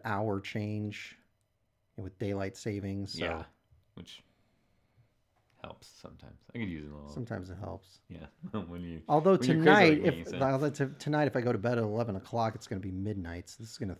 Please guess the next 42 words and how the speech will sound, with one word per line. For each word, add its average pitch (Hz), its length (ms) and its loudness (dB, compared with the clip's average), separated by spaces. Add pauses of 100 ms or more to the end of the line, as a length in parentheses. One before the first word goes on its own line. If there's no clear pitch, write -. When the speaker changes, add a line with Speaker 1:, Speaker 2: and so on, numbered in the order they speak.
Speaker 1:
throw 101 180 -4
me 95 140 -4
off 92 240 -6
for 90 120 -6
weeks 92 400 -10
now, 76 300 -8 (100)
so. - 300 -6 (120)
Speaker 2:
<laughs> 147 100 -8
You'll 147 160 -6
be 127 80 -4
playing 104 520 -8
catch 80 280 -8
up. - 180 -14 (560)
Speaker 1:
Just 131 300 4
pick 151 200 4
a 175 60 6
time 147 600 6
and 117 180 0
keep 127 260 0
it 117 140 -4
that 104 200 4
way 101 360 0
is 107 240 -6
my 107 520 0 (300)
attitude 98 540 -6
on 82 100 -8
the 80 80 -10
topic. - 340 -12
Speaker 2:
Find 95 240 -2
something 95 340 -4
and 87 120 -4
stick - 300 -8
to - 160 -10
it, - 160 -12
right? 85 260 -6 (180)
Speaker 1:
Yeah. 90 180 -2 (460)
Speaker 2:
<laughs> 131 120 0 (1040)
So, 143 720 12 (500)
Mavericks 139 440 8
went 135 120 4
up 131 240 6
to 123 600 8